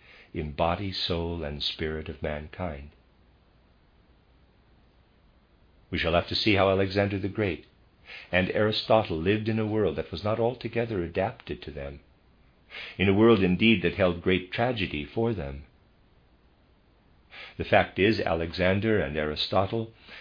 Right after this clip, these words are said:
stood in an altogether different relation to the spiritual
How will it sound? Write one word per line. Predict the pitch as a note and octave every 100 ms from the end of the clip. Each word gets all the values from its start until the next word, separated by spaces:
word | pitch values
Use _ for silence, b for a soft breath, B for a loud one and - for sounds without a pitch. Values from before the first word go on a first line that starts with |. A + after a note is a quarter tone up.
| B
stood | - - B2+ B2
in | - - E2
an | D#2+ -
altogether | A#2 B2 - B2+ A#2+ A#2
different | - C3 - B2+ A#2
relation | G2 C#2+ - - D#2 - B B
to | -
the | A#2 A#2
spiritual | - - D#2+ D2+ - D#2 C#2+